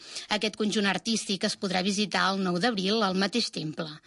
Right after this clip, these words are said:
Altres activitats previstes són la visita al retaule de l'Església Parroquial d'Arenys de Mar, que tindrà lloc el sis de maig, i l'assistència a la processó de Corpus, juntament amb la visita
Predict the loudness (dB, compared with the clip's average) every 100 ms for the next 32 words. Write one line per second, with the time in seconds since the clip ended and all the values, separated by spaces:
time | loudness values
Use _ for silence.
0 | -12 -8 0 0 2 0 -2 -2 0 0
1 | 0 0 0 0 0 -2 0 2 2 2
2 | 0 0 2 2 0 2 4 4 2 0
3 | 0 0 2 2 0 -2 -2 0 2 2
4 | 0 0 2 4 4 2 0 -2 -2 0
5 | 2 2 2 -2 -2 -2 2 2 4 2
6 | -4 -8 -8 -6 0 2 2 0 2 0
7 | 2 2 2 0 -2 -2 -2 0 0 2
8 | 0 0 2 2 0 0 2 4 4 4
9 | 4 2 2 0 0 2 2